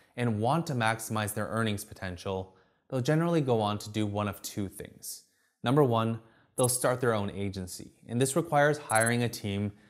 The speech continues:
and usually involves doing both the strategy and execution. Now, one of the great things about agency work is that you can work with a lot of clients at the same time,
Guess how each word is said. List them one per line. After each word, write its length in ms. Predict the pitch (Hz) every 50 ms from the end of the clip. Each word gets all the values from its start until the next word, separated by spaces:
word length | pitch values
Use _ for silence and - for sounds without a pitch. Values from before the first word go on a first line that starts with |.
| _ _ _ -
and 120 | 147 147
usually 260 | 156 165 156 180 185
involves 500 | 165 139 123 117 117 117 123 123 123 117
doing 260 | - 120 113 113 110 104
both 220 | - 104 104 -
the 60 | 110
strategy 840 | 104 - - - 135 135 135 139 143 135 - 143 139 135 135 - - - _ _ _ _
and 240 | - 117 117 110 101
execution. 720 | 98 92 - - - - - 104 95 87 - - 73 - - _ _ _ _ _ _ _ _ _ _ 117
Now, 100 | 120 117
one 140 | 127 139
of 80 | 160 151
the 60 | 135
great 320 | 117 - 127 147 175 175 -
things 200 | 175 156 139 139
about 240 | 123 120 107 82
agency 400 | 120 123 120 120 113 104 - 107
work 300 | 95 92 92 90 92 - -
is 140 | - - -
that 100 | 113 110
you 100 | 160 151
can 180 | - 143 139
work 220 | 143 160 170 - -
with 120 | 165 -
a 100 | 85 117
lot 400 | 113 110 107 104 104 101 120 127
of 140 | 139 135 -
clients 440 | - 98 101 98 95 95 95 - -
at 80 | -
the 60 | -
same 300 | 107 - - 98 98 95
time, 320 | 92 - - 90 87 -